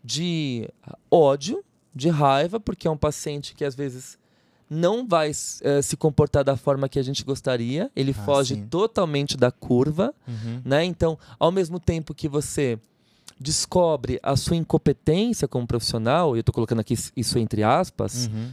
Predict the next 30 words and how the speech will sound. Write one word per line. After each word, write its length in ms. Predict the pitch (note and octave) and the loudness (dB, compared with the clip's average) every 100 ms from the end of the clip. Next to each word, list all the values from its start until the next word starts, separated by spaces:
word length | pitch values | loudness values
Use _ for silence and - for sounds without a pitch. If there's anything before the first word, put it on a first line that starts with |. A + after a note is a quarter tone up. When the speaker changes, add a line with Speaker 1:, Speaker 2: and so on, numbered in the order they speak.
| - | -4
Speaker 1:
porque 160 | - B2+ | 0 0
a 40 | |
gente 100 | A2 | 0
tá 100 | A#2+ | 0
falando 180 | A#2+ A2+ | 0 0
do 80 | A#2 | 0
nosso 240 | A#2 B2 | 2 2
alcance, 560 | A2+ - C3 E3 F3 A#2+ | 0 2 0 0 -2 -2
do 80 | A#2 | 0
nosso 220 | A#2 A#2+ | 0 0
limite 480 | A2 A#2 F3 - - | 0 0 -2 -4 -6
como 180 | A#2 | -4
profissional, 640 | G#2 G#2 - G#2+ D3 F3+ A#2 | -4 -6 -4 -2 0 0 -2
Speaker 2:
Perfeito. 480 | A#2 - A2 G#2 - - - | -6 -6 -8 -8 -18 -20 -4
Speaker 1:
você 240 | D3+ - | 0 2
lida 300 | F#3+ F#3 F#3+ | 2 0 0
com 160 | - G3+ | -2 -4
uma 140 | G#3+ | -4
falha 320 | - F#3 F3+ | 0 0 0
narcísica, 920 | G3 G#3+ - B3+ B3 C#3+ C#3 B2 A2+ A2+ _ _ _ _ _ _ _ _ _ _ C#3+ | -2 -2 0 0 0 -2 -6 -6 -6 -10 _ _ _ _ _ _ _ _ _ _ -2
né? 220 | D#3+ F3 | 0 0
"Poxa, 360 | - F3+ - | 2 0 2
a 40 | D#3 | -2
minha 220 | F#3 G#3 | -2 -4
formação, 960 | - F#3 E3 D3 - - D3+ F#3 G3 D#3 | -2 -4 -2 -2 -4 2 2 2 0 -4
o 60 | |
tanto 280 | - F3+ - | 0 0 0
que 80 | - | 0
eu 40 | |
estudei, 640 | F3+ - C3 C3 D#3 G3 | 0 -2 0 2 2 0